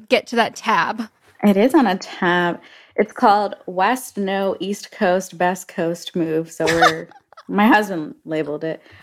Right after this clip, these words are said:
Speaker 2: The running total currently, which doesn't, it's not comprehensive, is fourteen thousand one hundred and thirty-two.
Speaker 1: Wow.
Speaker 2: Which,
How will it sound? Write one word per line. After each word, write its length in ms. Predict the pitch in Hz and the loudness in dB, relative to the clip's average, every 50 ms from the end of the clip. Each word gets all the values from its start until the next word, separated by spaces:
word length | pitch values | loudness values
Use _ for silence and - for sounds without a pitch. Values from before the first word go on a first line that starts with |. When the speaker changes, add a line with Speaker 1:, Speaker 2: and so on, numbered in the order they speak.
| - - - - - - - | -20 -18 -18 -18 -18 -14 -10
Speaker 2:
The 540 | - 190 220 214 220 220 226 226 220 214 220 | -4 0 2 2 4 4 4 4 4 4 4
running 340 | 208 208 208 214 240 262 285 | 4 2 2 2 4 4 2
total 400 | 277 - 269 254 254 254 247 247 | 2 2 2 2 4 4 2 0
currently, 720 | 247 - - 226 226 247 226 - 180 180 175 185 208 226 226 _ _ _ _ _ _ - | -2 -4 -4 -4 -2 -2 -2 -4 -6 -6 -6 -6 -6 -8 -10 _ _ _ _ _ _ -10
which 140 | 185 - | -6 0
doesn't, 360 | 196 196 202 208 220 196 - 170 | 2 4 4 4 2 0 0 -2
it's 120 | - - | -4 -4
not 260 | 202 208 208 - - | -2 -2 -2 -4 -4
comprehensive, 760 | - 190 180 175 - 175 175 175 170 175 - 160 156 156 156 - | -6 -6 -6 -4 -4 -4 -2 -2 -2 -2 -4 -6 -6 -6 -4 -2
is 160 | 175 180 - | -2 -4 -2
fourteen 500 | - - 208 170 - - - 208 196 196 | 0 2 2 2 2 0 -4 -4 -2 0
thousand 480 | 185 185 180 175 175 170 180 170 175 170 | 0 0 2 2 0 0 -2 -2 -2 0
one 140 | 160 160 165 | -2 -2 -2
hundred 380 | 160 165 156 156 156 156 156 156 | -2 -2 -2 -2 -2 -2 -2 -2
and 160 | 160 165 165 | -2 -2 -2
thirty-two. 760 | - - 156 - - - - - - - - 50 50 - 180 - | -4 -4 -4 -4 -6 -8 -8 -8 -8 -6 -6 -4 -6 -8 -10 -12
Speaker 1:
Wow. 80 | - - - - - - - - | -16 -18 -16 -16 -16 -18 -8 -2
Speaker 2:
Which, 640 | - 190 190 185 165 147 151 - - - - - - | 2 4 6 6 4 4 0 -4 -10 -14 -14 -14 -16